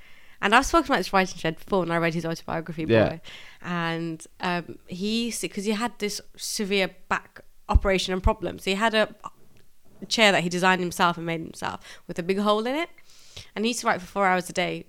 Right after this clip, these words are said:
Speaker 1: two hours, break, lunch, nap, then two hours again. He used to have a gin and tonic for his
Speaker 2: Nice.
Speaker 1: lunch. <laughs>
Speaker 2: <laughs>
Speaker 1: Right? And I was
Speaker 2: Get the
Speaker 1: like,
Speaker 2: creative
Speaker 1: "This
Speaker 2: juices
Speaker 1: is
Speaker 2: flowing.
Speaker 1: brilliant, absolutely fantastic." And he wrote only in pencil.
Speaker 2: That's cool.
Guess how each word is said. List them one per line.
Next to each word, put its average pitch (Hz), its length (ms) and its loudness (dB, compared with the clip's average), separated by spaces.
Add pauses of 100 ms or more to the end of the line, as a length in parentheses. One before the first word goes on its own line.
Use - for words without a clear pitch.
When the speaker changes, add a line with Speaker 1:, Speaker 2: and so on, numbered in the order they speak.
Speaker 1:
two 190 180 -2
hours, 165 480 -4 (380)
break, 151 440 -6
lunch, 160 400 -10
nap, 156 300 -8 (280)
then 160 160 -4
two - 120 -10
hours 156 220 -8
again. 165 340 -12 (340)
He 185 100 0
used 190 120 0
to 202 60 -6
have 185 280 6
a 196 80 -2
gin 190 140 -4
and 185 160 2
tonic - 420 -6 (360)
for 196 60 4
his 196 120 8
Speaker 2:
Nice. 226 460 8
Speaker 1:
lunch. - 0 -
<laughs> - 0 -
Speaker 2:
<laughs> 117 760 6
Speaker 1:
Right? 330 200 10 (160)
And 311 100 8
I 330 220 8
was 285 80 12
Speaker 2:
Get 294 100 12
the 135 80 12
Speaker 1:
like, - 100 10
Speaker 2:
creative 135 340 12
Speaker 1:
"This 123 80 12
Speaker 2:
juices 131 340 12
Speaker 1:
is - 40 8
Speaker 2:
flowing. 123 300 12
Speaker 1:
brilliant, - 240 8
absolutely - 380 2
fantastic." 262 680 0 (240)
And 190 320 4
he 233 220 4
wrote 240 200 10
only 247 200 4
in 294 80 2
pencil. 262 420 2 (960)
Speaker 2:
That's - 140 -6
cool. 92 260 4